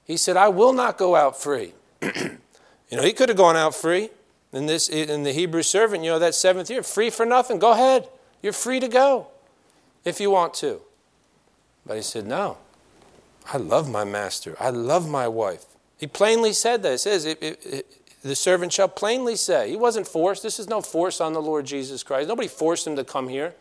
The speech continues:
and save us from our wicked sins. No, he wanted to come here. He wanted to come and save his people because he loved them so much and he loved his Father so much. Turn to Psalm chapter forty. We see this same idea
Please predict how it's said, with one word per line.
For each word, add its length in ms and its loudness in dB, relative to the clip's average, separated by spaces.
and 160 -6
save 300 0
us 120 -4
from 220 -4
our 100 0
wicked 360 -6
sins. 480 -8
No, 120 0
he 140 -6
wanted 480 2
to 80 -4
come 300 -6
here. 280 -8
He 100 -10
wanted 380 2
to 80 -4
come 240 -4
and 100 -6
save 280 0
his 160 -4
people 320 -6
because 400 -2
he 100 -6
loved 320 2
them 180 -4
so 200 -2
much 300 -4
and 60 -6
he 60 -4
loved 200 0
his 140 -4
Father 460 6
so 240 -2
much. 340 -8
Turn 200 0
to 80 -2
Psalm 380 4
chapter 400 2
forty. 500 2
We 100 -6
see 180 -2
this 160 -2
same 320 0
idea 520 0